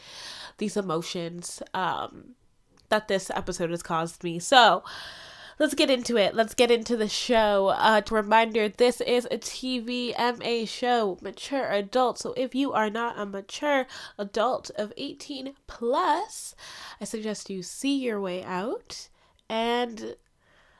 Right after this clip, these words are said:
I'll see you on any of my other podcast shows. But for now, if you've been with me, episode one and episode two and now episode three, let's get right into it. Let's get right into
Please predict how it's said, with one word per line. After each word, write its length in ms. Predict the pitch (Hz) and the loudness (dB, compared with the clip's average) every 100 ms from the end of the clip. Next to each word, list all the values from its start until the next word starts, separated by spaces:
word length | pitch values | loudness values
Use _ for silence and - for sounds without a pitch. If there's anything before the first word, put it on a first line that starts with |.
| - | -14
I'll 60 | 247 | -8
see 280 | 285 294 | -4 -2
you 180 | 294 294 | -2 -2
on 300 | 294 294 277 - | -2 -2 -4 -10
any 200 | 285 320 | -2 0
of 140 | 294 | 0
my 100 | 320 | 0
other 400 | 320 294 208 196 - | 2 2 2 -2 -8
podcast 500 | 214 196 196 180 - | -8 -6 -6 -8 -8
shows. 200 | 180 160 - | -8 -6 4
But 360 | 220 196 - - - - - | 4 4 0 -12 -16 -16 -4
for 120 | 233 262 | 0 6
now, 400 | 277 277 277 277 | 8 10 10 6
if 220 | 220 226 | 2 -2
you've 320 | 247 226 - | -4 -6 0
been 200 | 254 247 | 2 4
with 220 | 254 233 | 2 -2
me, 360 | 247 240 240 247 - - - - | -4 -2 -2 -4 -8 -18 -14 -10
episode 340 | 175 208 202 | -4 -2 0
one 360 | 214 254 269 254 | 4 6 4 2
and 100 | 214 | -2
episode 380 | 208 190 202 185 | -4 -2 -4 -4
two 320 | - 226 220 | -4 -2 0
and 140 | 185 | -2
now 220 | 196 202 | -2 -2
episode 460 | - 185 180 185 175 | -2 -8 -6 -4 -6
three, 540 | - 190 202 202 190 - - - - _ | -8 -6 -2 0 0 -2 -10 -20 -20 _
let's 220 | 208 202 - | -4 -2 2
get 240 | 196 147 | 2 2
right 180 | 185 185 | 0 -2
into 260 | 175 185 | -4 -2
it. 140 | 180 170 | -2 0
Let's 220 | 202 - | -2 0
get 240 | 240 214 | 2 2
right 260 | 208 214 - | 2 0 -2
into 600 | 220 202 - 208 196 190 | -6 -6 -6 -2 0 0